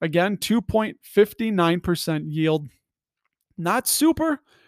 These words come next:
but I feel comfortable. Again, I really, I think two and a half, two and a quarter is kinda really getting low, unless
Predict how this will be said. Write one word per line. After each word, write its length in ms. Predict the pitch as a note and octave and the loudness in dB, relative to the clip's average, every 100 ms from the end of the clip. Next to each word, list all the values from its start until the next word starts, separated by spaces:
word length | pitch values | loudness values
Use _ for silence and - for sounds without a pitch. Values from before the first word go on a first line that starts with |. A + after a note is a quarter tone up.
| _ _ _ _ _ _ | _ _ _ _ _ _
but 240 | C#3 F3+ F3+ | 0 2 4
I 140 | A3 | 2
feel 280 | - C4+ A#3+ | 2 0 0
comfortable. 760 | - G#3 F#3+ G3 F3 F3+ E3+ | 0 -6 -2 -2 2 2 2
Again, 560 | F3 D3+ D#3+ E3 E3 C#3+ _ _ _ | -2 -4 -2 -2 -4 -8 _ _ _
I 60 | E3 | -6
really, 560 | D#3 G3+ C3+ A3 D3+ A2+ _ _ _ _ _ _ _ - | 2 2 2 0 -2 -6 _ _ _ _ _ _ _ -4
I 160 | G#3+ | -4
think 500 | G3 A3+ G#3+ F3 - _ _ | 0 0 0 -4 -10 _ _
two 240 | - A3 A#3+ | -4 0 2
and 100 | G#3 | 2
a 40 | |
half, 500 | C#3 E3 E3 E3 - _ _ _ _ | 0 0 0 -2 -8 _ _ _ _
two 200 | - A3+ | -4 0
and 80 | G3+ | 0
a 60 | - | -2
quarter 540 | - D3+ D#3+ E3 E3 | -4 0 2 2 0
is 160 | D3 - | -2 -6
kinda 340 | - E3 E3+ | -6 -4 -4
really 320 | D#3 E3 D#3 | -4 -2 -4
getting 420 | C3+ D#3+ D#3+ D3 | -4 -6 -6 -6
low, 280 | C#3+ D3 D#3+ - | -2 2 2 2
unless 640 | F#3 F#3+ A3 G#3+ - | -2 2 0 0 -6